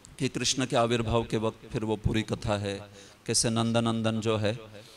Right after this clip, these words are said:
वो यशोदा के गर्भ से उत्पन्न हुए, साथ ही साथ योग माया भी उत्पन्न हुई, और फिर वहाँ पे जो है वो, अ, वसुदेव नंदन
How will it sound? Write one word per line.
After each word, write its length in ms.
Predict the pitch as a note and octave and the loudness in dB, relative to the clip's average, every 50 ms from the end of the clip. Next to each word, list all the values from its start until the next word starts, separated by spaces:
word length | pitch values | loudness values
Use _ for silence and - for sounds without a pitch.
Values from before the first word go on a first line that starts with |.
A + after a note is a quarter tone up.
| - - - | -20 -16 -12
वो 560 | A#2 G#2+ A2 G#2+ G#2+ G#2 G2+ G2+ G2 G2 G2 G2+ G2+ F#2+ | -6 0 2 2 4 4 2 0 0 -2 -4 -6 -8 -8
यशोदा 440 | G#2 G2+ A2 G#2+ - C3+ A#2+ A#2 A#2+ | -4 -2 0 0 2 2 4 4 4
के 160 | A#2 - B2 | 4 4 0
गर्भ 220 | A2 G#2 A2+ G#2+ - | 2 2 0 0 2
से 180 | - - B2+ | 0 2 2
उत्पन्न 420 | A2+ G#2+ G2 - - - A2+ A2 A2 | 2 0 0 -4 -4 -2 0 0 2
हुए, 360 | A2 G2+ G#2 G#2 G2+ G2+ G#2 | 0 2 2 2 2 0 0
साथ 220 | - - A2+ G#2+ G2+ - | -2 -2 -2 -2 -2 -4
ही 60 | B2+ | -4
साथ 180 | G#2+ - A#2+ G#2+ G2+ A2 | -4 -2 -2 -2 -4 -2
योग 280 | G#2+ G#2+ A2 A2 A2 | 0 0 0 0 2
माया 240 | G#2+ A2 A2 A2 A2 | 2 2 4 4 2
भी 120 | A2 A2 | 2 2
उत्पन्न 440 | A2+ G#2+ G#2 A2 - - G2+ G#2 G2+ | 0 -2 -2 -4 -4 -4 -2 0 0
हुई, 320 | G2+ G2 G2 G2 G2+ G#2+ G#2+ - - - - - - - - - - - - | -2 -2 -2 -4 -6 -6 -10 -14 -18 -20 -20 -20 -20 -20 -20 -20 -14 -2 0
और 160 | C#3 D3 D3+ | 0 2 2
फिर 200 | - F#3+ D3+ D3+ | 2 0 0 2
वहाँ 240 | C3+ C3 A#2+ C3+ B2+ | 2 2 0 0 0
पे 200 | B2 C#3 C3+ B2+ - - - C#3 C3+ - - - - - | 2 2 2 2 -2 -8 -12 -16 -18 -18 -20 -18 -12 -4
जो 160 | A#2 B2 B2+ | 2 2 4
है 220 | A#2+ B2 B2 B2 A#2+ | 4 4 4 4 4
वो, 320 | A2+ A#2 A#2 A2+ A2 G#2+ | 2 2 2 2 2 0
अ, 280 | G#2 - - G2+ G2 G2 G2 | -2 -4 -2 -2 0 2 2
वसुदेव 420 | A2 - - C#3+ C3 B2+ B2 A#2 A2 | 2 2 4 2 4 4 4 4 2
नंदन 460 | G#2 G2 G2 G2 F#2+ F#2+ F#2+ F#2+ | 0 -2 -2 -2 -4 -4 -4 -6